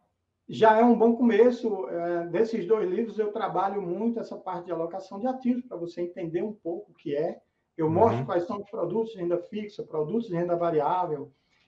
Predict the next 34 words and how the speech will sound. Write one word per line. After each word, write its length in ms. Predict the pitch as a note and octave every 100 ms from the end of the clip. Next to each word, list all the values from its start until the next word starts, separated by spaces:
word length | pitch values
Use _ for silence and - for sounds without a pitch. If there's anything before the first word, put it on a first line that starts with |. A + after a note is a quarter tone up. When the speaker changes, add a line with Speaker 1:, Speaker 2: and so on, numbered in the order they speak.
| A#3
Speaker 1:
de 80 |
que 140 | F3 A#3
forma 420 | - A#3+ A#3 A3
que 180 | - G3+
você 640 | G3 F3+ - F#3 E3 - _ _ _
pode 260 | - G#3+ F3
montar 400 | F3+ E3+ F3 E3+
a 20 |
sua 180 | E3 D#3
reserva 360 | D3 D3 D3+
de 80 | D3
emergência. 500 | D3+ C#3+ C3 D#3 E3+
Então, 540 | G#3 A3 A#3+ A3+ - - _ _ _ _
são 260 | - F#3
várias 400 | F3 A3 B3 D3+
dicas 380 | D3+ G#3 A3+ - - _
que, 500 | F3+ F3 E3+ B2+ -
que 80 | F3+
eu 160 | F3
dou 460 | D#3 E3 A#3 - - _ _ _ _ _ _
e 140 | E3+ F3
já 240 | A3 G3
é 80 | G3+
um 180 | A#3 A#3
começo, 560 | - A#3+ D#3 B2 -
já 120 | C3+ D#3
é 20 |
um 140 | F3
pontapé 440 | E3+ F3 E3+ - E3+
inicial. 560 | E3+ E3+ E3+ B2 - _ _ _ _ _ _ _ _ _ _ -
Speaker 2:
Legal, 520 | C#3 G#2+ G#2+ G2 G2+ A#2
legal. 640 | G#2+ G2+ F2+ - - _ _ _ _ -
Muito 240 | A2 A2+
legal. 460 | B2+ G2+ F#2 E2